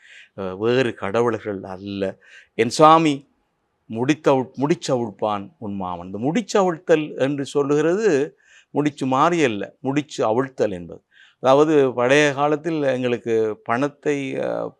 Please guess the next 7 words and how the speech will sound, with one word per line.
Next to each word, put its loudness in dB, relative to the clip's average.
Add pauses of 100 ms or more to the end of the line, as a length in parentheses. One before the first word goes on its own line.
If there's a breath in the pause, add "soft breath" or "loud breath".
பொன்னை, -2
பொருளை -2
வைத்திருப்பதற்கு -4 (420 loud breath)
எங்களுக்கு 2
சமகாலத்தில் -2
இருப்பது -4
போல, -2